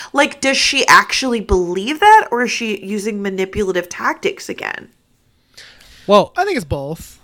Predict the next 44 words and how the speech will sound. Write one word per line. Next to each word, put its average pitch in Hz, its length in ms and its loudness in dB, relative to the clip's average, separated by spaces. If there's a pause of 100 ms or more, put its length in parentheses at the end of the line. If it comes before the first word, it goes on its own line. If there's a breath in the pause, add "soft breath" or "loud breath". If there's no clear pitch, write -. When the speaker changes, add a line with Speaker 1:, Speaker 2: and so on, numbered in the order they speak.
(200)
Speaker 3:
I 214 80 -6
think 190 40 2
Speaker 2:
yeah, 131 160 4
Speaker 3:
it's 117 80 -10
both. 110 240 -16
Speaker 2:
I 175 100 6
feel 226 180 4
like 208 160 6
she's - 540 0 (140)
fucked - 400 0
up 127 200 0
and, 117 360 -2
you 131 100 -4
know, 110 160 -2
has 110 140 -4
obviously 107 380 -4
done 107 220 -4
fucked - 300 -6
up - 100 -12
things, 113 380 -6
but 117 200 -4
then 120 220 0
there's 113 220 -4
also 110 480 -2
things 107 320 -8
from 107 140 -8
her 101 120 -6
past 101 440 -6
that 98 320 -6 (680 soft breath)
make 107 260 -8
you 104 320 -4
feel 110 280 -6
for 117 160 -8
her 107 140 -4
a 98 60 -6
bit, 127 400 -4
but 117 300 -2 (240)
regardless 131 500 -2
of 123 120 -6
how 123 260 -4
you 120 240 -4
Speaker 1:
Is - 140 4
Speaker 2:
feel, 120 180 0
Speaker 1:
there? 320 200 4